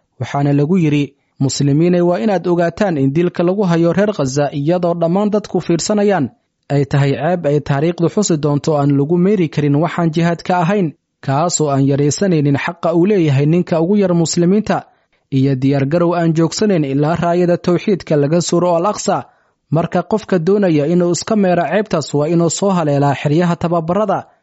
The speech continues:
shaqo iyo diyaargarowna uu ku dhaqaaqaa, ilaa aan dalalka Islaamka ka nadiifinayno nijaasta riddada iyo gaalada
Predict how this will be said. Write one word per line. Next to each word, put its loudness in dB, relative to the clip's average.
shaqo -4
iyo 2
diyaargarowna 2
uu 2
ku -4
dhaqaaqaa, -2
ilaa 2
aan 0
dalalka 0
Islaamka 0
ka -4
nadiifinayno 2
nijaasta 0
riddada 0
iyo 0
gaalada -2